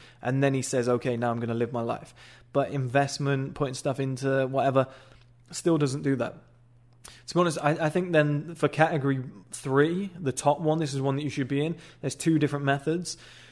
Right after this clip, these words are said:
So the safe method is to either get your paycheck and the first thing that you do is you pay all your bills,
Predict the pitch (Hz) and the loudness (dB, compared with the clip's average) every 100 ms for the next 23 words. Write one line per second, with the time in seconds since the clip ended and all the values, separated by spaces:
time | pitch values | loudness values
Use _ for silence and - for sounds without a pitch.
0 | - - - 147 143 139 139 - - _ | -16 -4 6 8 10 8 4 -8 -20 _
1 | _ _ - 147 - 170 175 170 170 170 | _ _ -6 -2 2 2 2 0 -2 0
2 | 185 180 160 151 - 143 147 139 131 160 | 0 0 0 -2 -2 2 4 4 2 0
3 | 160 - 143 147 165 170 170 135 139 139 | 0 0 0 2 0 -2 -2 -4 0 0
4 | 131 147 135 135 131 127 117 131 139 180 | 0 -2 0 -2 -2 -4 2 4 4 0
5 | - - - - 135 135 120 127 139 135 | -10 -20 -20 -2 2 2 2 0 4 4
6 | 127 120 131 139 170 | 2 2 2 2 0